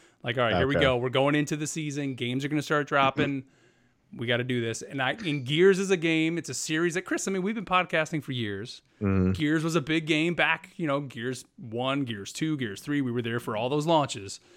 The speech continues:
Speaker 2: Right.
Speaker 1: I had to finish Gears, Gears of War four. I gotta be there for the story. So I did it.
Speaker 2: Okay. And then what's after that? I know, like, Borderlands is coming out. Like, do you have interest in Borderlands or,
Speaker 1: You know what?
Speaker 2: or no?
Speaker 1: Hold off.
Speaker 2: I know, like, we, we talked to, like,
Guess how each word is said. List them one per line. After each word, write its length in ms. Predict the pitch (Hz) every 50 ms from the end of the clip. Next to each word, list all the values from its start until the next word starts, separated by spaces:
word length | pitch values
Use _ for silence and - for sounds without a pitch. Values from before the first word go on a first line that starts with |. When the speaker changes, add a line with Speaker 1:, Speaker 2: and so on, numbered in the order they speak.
| - _
Speaker 2:
Right. 260 | - 98 92 90 95 110 - - - -
Speaker 1:
I 60 | -
had 280 | - - - 143 127 127
to 40 | 120
finish 320 | - - 131 127 120 -
Gears, 320 | - 139 131 135 139 131 139
Gears 240 | 127 123 123 123 139
of 60 | 143
War 100 | 151 165
four. 320 | - - 185 233 320 - 104
I 60 | 107
gotta 260 | 113 131 135 160 170
be 200 | 131 180 208 247
there 400 | 196 165 135 131 131 131 120 -
for 260 | _ - - 151 147 143
the 80 | 139 120
story. 360 | - 220 220 190 123 98 95 - _ _ _ _ _ _ _ _ _ _ _ _ _ - - - _ _ _ _ _ -
So 120 | - 120
I 20 |
did 160 | 117 135 139 120
it. 80 | - -
Speaker 2:
Okay. 420 | 113 110 - - 98 92 101 123 131 - - - - _
And 140 | 113 117 117
then 160 | 110 107 107
what's 220 | 107 104 101 -
after 220 | 104 95 - - 95
that? 180 | 92 85 78
I 40 | 78
know, 140 | 85 90 90
like, 180 | 87 85 80 85
Borderlands 520 | 92 90 87 85 87 87 87 87 87 85
is 80 | 85 85
coming 240 | - 87 87 87
out. 120 | 87 87 85
Like, 100 | 90 87 - - - - - - -
do 80 | -
you 20 | 339
have 80 | 262
interest 320 | 135 165 - 180 170 - -
in 160 | 175 170 160
Borderlands 640 | 165 - 170 170 165 170 165 170 170 165 160 143 131
or, 60 | 95
Speaker 1:
You 100 | 208 240
know 80 | 277 302
what? 100 | 294 90
Speaker 2:
or 220 | 82 76 78 80 80 80 80
no? 640 | 82 85 85 85 85 85 82 85 80 80 76 - - -
Speaker 1:
Hold 200 | - 220 202 156
off. 120 | 120 95 110
Speaker 2:
I 60 | 135
know, 180 | 156 175 185 185
like, 180 | 185 175 147 160
we, 120 | 175 170
we 160 | - 151 165
talked 300 | - 185 165 156 156 -
to, 180 | - 160 147 143
like, 400 | 139 131 110 104 87 - -